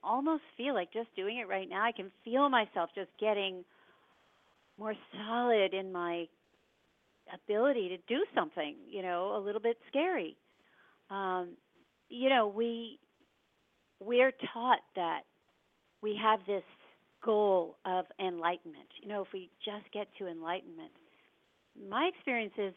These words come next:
that there is no such thing as a, an endpoint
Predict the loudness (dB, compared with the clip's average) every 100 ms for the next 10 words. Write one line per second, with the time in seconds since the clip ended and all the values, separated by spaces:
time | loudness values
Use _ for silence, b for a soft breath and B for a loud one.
0 | -2 -2 -2 -6 _ _ _ _ _ _
1 | -2 2 2 0 -4 -6 -4 -6 -6 -6
2 | -4 -4 -6 -12 -12 -6 -4 -4 -6 -12
3 | _ _ _ _ _ _ -4 -4 -4 -8
4 | -14 _ _ _ _ _ -12 -12 -6 -6
5 | -6 -6 -6 -6